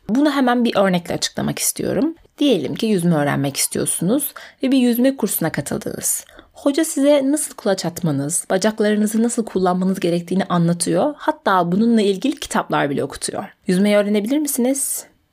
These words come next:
Hayır. Ne zaman suya girer ve uygulamalı çalışmaya başlarsanız yüzmeyi o zaman öğrenebilirsiniz. Eğer hızlı ve etkili bir öğrenme arzu ediyorsanız aynı suya dalar gibi öğrenmek istediğiniz şeyin içine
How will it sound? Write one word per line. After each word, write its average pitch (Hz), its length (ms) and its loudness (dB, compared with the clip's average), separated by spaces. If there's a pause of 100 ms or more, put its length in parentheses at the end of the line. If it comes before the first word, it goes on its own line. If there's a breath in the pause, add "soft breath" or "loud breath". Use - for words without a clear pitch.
(340)
Hayır. - 720 -4 (120)
Ne 302 120 4
zaman 185 300 2
suya 226 280 2
girer 202 600 -4
ve - 40 -2
uygulamalı 190 640 0
çalışmaya 156 520 -2
başlarsanız 233 800 -2 (100)
yüzmeyi 202 560 0 (240)
o 202 120 2
zaman 160 340 0
öğrenebilirsiniz. 139 1040 -4
Eğer 269 300 2
hızlı 220 460 0
ve - 180 0
etkili 220 440 -2
bir 196 140 2
öğrenme 175 420 2
arzu 170 380 0
ediyorsanız 170 800 -2 (420 loud breath)
aynı 233 360 4
suya 190 360 -2
dalar 170 340 2
gibi - 340 -6
öğrenmek 175 500 0
istediğiniz 147 520 -2
şeyin 190 420 0
içine 180 460 0